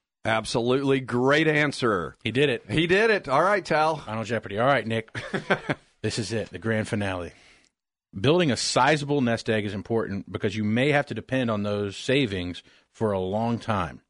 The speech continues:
Speaker 2: So, for example, a sixty-year-old couple has a fifty percent chance that one spouse will live to at least age what? So if I am sixty, my wife is sixty,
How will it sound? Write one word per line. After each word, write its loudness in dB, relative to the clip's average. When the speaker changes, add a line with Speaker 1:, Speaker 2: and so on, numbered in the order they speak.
Speaker 2:
So, -2
for 0
example, -2
a 0
sixty-year-old 0
couple -2
has 0
a -4
fifty -2
percent -4
chance -4
that -2
one -2
spouse -2
will -4
live -2
to -6
at -6
least -4
age -2
what? -10
So -6
if -6
I 0
am 0
sixty, -4
my -4
wife -4
is -2
sixty, -8